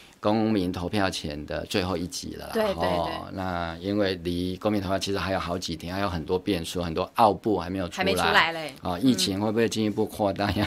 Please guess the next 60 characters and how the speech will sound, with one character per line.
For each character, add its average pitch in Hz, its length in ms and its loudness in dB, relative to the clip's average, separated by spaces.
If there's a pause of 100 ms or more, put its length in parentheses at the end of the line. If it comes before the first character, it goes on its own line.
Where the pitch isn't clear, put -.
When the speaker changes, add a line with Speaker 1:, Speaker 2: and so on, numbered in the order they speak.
Speaker 1:
很 104 180 0
难 92 240 -2
讲， 87 300 0
对 95 100 2
不 101 60 6
对？ 98 200 6 (300)
都 117 100 6
可 123 120 6
以 117 40 8
被 120 160 6
老 101 160 8
鼠 101 220 2
咬 87 160 4
到， 101 320 2 (240)
Speaker 2:
<laughs> - 260 -2
Speaker 1:
出 120 160 6
现 120 240 8
一 113 60 6
个 107 140 4
本 98 200 2
土 101 160 2
病 98 300 4
例 92 140 0
了 85 100 -2
啊， 90 220 -4
所 101 160 0
以 104 40 2
接 110 220 2
下 104 220 4
来 85 180 0
其 104 160 0
实 101 60 4
发 101 180 2
生 101 180 2
什 92 80 -4
么 87 80 -6
事 90 220 -4
都 90 80 0
不 90 140 -8
稀 87 240 -6
奇 82 260 -6
了。 80 180 -8 (220)
Speaker 2:
我 202 100 -6
在 269 280 2
此 - 180 -6
也 180 100 -4
想 165 240 0
要 202 200 0
呼 208 180 2
吁 220 100 0
各 202 180 0
位 202 80 2
朋 160 280 -8
友 165 160 -2
啦， 135 80 -4
Speaker 1:
啊。 139 100 -8
Speaker 2:
就 247 80 0
是 277 80 2
说， 269 300 4 (560)
呃， 214 280 0